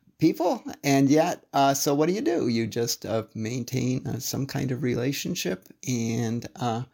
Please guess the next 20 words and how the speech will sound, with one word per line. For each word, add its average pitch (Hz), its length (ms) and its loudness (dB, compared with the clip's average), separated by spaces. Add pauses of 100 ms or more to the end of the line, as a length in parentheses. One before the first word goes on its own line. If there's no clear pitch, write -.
(560)
and 117 460 0
then, 127 600 0
then 170 200 2
it - 80 -4
becomes 180 320 0
this 165 180 2
kind 160 180 0
of 151 80 -2
practice 151 540 -4
of, 127 160 0
"Okay, 123 400 0
I 160 240 2
know 165 340 2
I'm 117 140 0
going 120 240 0
to 120 100 -8
be 117 140 0
encountering 113 680 -2
X 117 300 -2
today. - 360 -6